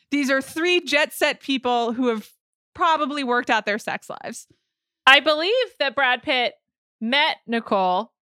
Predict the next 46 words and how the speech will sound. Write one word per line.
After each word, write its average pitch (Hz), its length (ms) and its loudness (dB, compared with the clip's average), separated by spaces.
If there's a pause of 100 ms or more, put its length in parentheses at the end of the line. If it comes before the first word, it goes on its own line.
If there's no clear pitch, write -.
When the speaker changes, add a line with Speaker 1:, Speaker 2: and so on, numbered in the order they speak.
(200)
Speaker 2:
at 214 180 0
Roland's 220 540 0
restaurant - 640 -4
that, 214 240 0
uh, - 180 -8
while 214 200 0
doing 214 280 -4
press 220 440 -2
for 226 160 -4
Once 220 240 -4
Upon 214 260 -6
a 196 60 -12
Time 190 560 -4
in 202 100 -4
Hollywood. 196 500 -4 (380)
Speaker 1:
Yeah, 247 180 2
I 262 160 2
love 277 180 4
Speaker 2:
So - 40 -2
Speaker 1:
that 349 140 -2
we're 285 180 0
on 247 220 0
first 226 260 -4
name 208 140 -4
basis 196 340 -6
with 208 120 -10
Roland 190 380 -6
at 196 140 -6
this - 200 -6
point. - 260 -10 (400)
Speaker 2:
His 302 180 -2
name 370 160 0
is 349 140 -2
Roland 262 320 0
Mary. 208 480 0
I 202 120 2
don't 214 140 -2
know 214 120 0
how 214 100 -2
to 208 60 -4
say 202 180 -4
that 185 160 0
with 185 100 -4
a 202 60 -8
French 185 260 -4
accent 185 480 -2